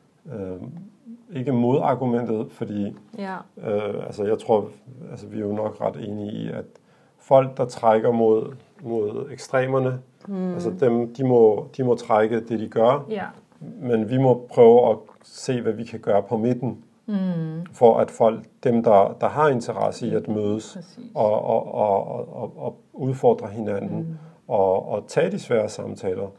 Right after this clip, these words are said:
Speaker 1: for
Speaker 2: Ja.
Speaker 1: at netop, altså, apropos oprigtighed og,
Speaker 2: Lige præcis.
Speaker 1: og,
Speaker 2: Jeg tror,
Speaker 1: og,
Speaker 2: det er
Speaker 1: og
Speaker 2: derfor, det er så
Speaker 1: værdighed og
Speaker 2: vigtigt,
Speaker 1: alle
Speaker 2: at,
Speaker 1: de her
Speaker 2: at
Speaker 1: ting her.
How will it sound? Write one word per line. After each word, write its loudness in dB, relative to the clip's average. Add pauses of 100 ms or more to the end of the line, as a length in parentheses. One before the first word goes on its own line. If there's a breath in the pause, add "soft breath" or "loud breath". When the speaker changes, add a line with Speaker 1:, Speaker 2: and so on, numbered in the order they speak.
(180 loud breath)
Speaker 1:
for 6
Speaker 2:
Ja. 4
Speaker 1:
at 0
netop, 4 (100)
altså, -2
apropos -4 (440 loud breath)
oprigtighed -4
og, 0
Speaker 2:
Lige -14
præcis. -8
Speaker 1:
og, 6
Speaker 2:
Jeg 6
tror, 8
Speaker 1:
og, 2
Speaker 2:
det 0
er 2
Speaker 1:
og 0
Speaker 2:
derfor, 0
det 8
er 8
så 0
Speaker 1:
værdighed 2
og 4
Speaker 2:
vigtigt, 0
Speaker 1:
alle 4
Speaker 2:
at, -8
Speaker 1:
de -8
her -2
Speaker 2:
at -8
Speaker 1:
ting -4
her. -8